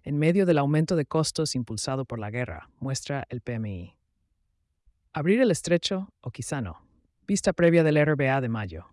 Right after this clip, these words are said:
Se espera una subida de veinticinco P B, mientras persisten las preocupaciones por la inflación. El vicegobernador del Banco de Corea dice que es momento de considerar subidas de tipos.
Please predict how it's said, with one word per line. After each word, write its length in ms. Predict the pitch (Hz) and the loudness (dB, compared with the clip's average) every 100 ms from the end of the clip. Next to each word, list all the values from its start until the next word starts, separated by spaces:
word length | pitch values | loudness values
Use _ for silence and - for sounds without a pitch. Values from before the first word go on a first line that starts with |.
| _ | _
Se 160 | - 135 | -10 -8
espera 320 | - 175 170 | 2 6 6
una 160 | 170 160 | 4 2
subida 420 | 156 151 165 160 | 0 2 2 2
de 100 | 147 | 2
veinticinco 720 | 131 120 113 - 170 180 202 | -2 -4 -4 -4 -2 0 -2
P 220 | - 131 | -4 -4
B, 380 | 127 143 147 160 _ _ _ - | -2 -2 -2 -4 _ _ _ -6
mientras 360 | 143 139 135 | -4 -2 -4
persisten 600 | - 131 - 185 - 180 | -4 -6 -2 -2 -2 -2
las 160 | 151 135 | -2 -6
preocupaciones 920 | - 123 - 117 110 - 160 156 147 | -6 -8 -8 -10 -8 -4 -2 -2 -4
por 200 | - 120 | -8 -10
la 100 | 110 | -8
inflación. 640 | 104 - 98 - 127 80 - _ _ _ _ | -8 -10 -12 -8 -8 -8 -14 _ _ _ _
El 120 | 151 | -4
vicegobernador 840 | 151 165 185 165 160 156 151 170 175 | 0 0 4 4 4 2 4 4 4
del 160 | 139 | 2
Banco 300 | 139 147 160 | 2 0 0
de 100 | 135 | -2
Corea 460 | - 135 139 143 170 - | -2 0 2 0 -4 -4
dice 260 | 170 - | -4 -2
que 120 | - 165 | 2 2
es 100 | 170 | 2
momento 500 | 156 170 190 190 156 | 4 4 4 4 0
de 120 | 143 | 0
considerar 640 | 131 131 139 127 127 135 | -2 -2 -2 0 0 0
subidas 420 | - 127 131 127 | -2 -2 -2 -2
de 80 | 117 | -4
tipos. 580 | 107 117 - - - | -6 -8 -8 -12 -14